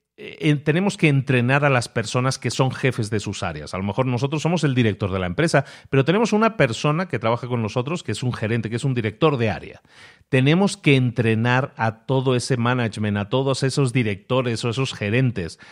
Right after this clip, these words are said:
Tenemos que entre-, entrenarlos también en todas estas características de cómo despedir a la gente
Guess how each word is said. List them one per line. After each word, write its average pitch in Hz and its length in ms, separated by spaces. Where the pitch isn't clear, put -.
Tenemos 190 360
que 139 140
entre-, 104 440
entrenarlos 127 880
también 120 320
en 110 160
todas 139 280
estas 139 260
características 107 760
de 107 140
cómo 113 300
despedir 92 440
a 87 80
la 85 80
gente 107 320